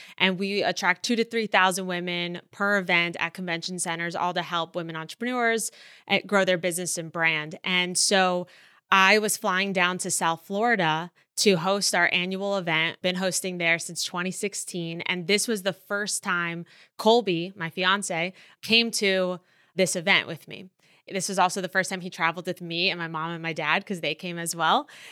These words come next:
And I remember my grandma came to this event and she was sitting at the merch table all day with Colby, and Colby was in charge of the merch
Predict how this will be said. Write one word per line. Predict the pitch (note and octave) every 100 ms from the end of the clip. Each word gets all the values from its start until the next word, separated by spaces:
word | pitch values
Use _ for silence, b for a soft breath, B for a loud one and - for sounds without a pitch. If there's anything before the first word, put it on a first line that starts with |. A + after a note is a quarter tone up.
| B B
And | A#3+ A#3 A3 G#3+ G#3+
I | A3
remember | A3 G#3+ G#3 G#3 B3 A#3 F#3 F#3+ F#3+ _ _ _ _ _ _ -
my | G3+
grandma | - F3+ G#3 C#4 A3
came | - F3
to | E3+
this | E3+ E3
event | E3 D#3 D3+
and | F#3+
she | -
was | F#3 -
sitting | G#3 A#3 B3
at | A3+
the | A3
merch | F#3 F3+ F#3 -
table | - E3+ D#3+ D#3+ D#3+ b b b b -
all | G3 G#3 A#3
day | G3+ F#3+ E3+ E3 E3+
with | - F3+ -
Colby, | - F#3+ E3+
and | D#3+
Colby | E3+ F#3 F3+
was | F#3 F3
in | F3
charge | F3+ F3 F3
of |
the | E3+
merch | E3 F3 F3+ F#3 -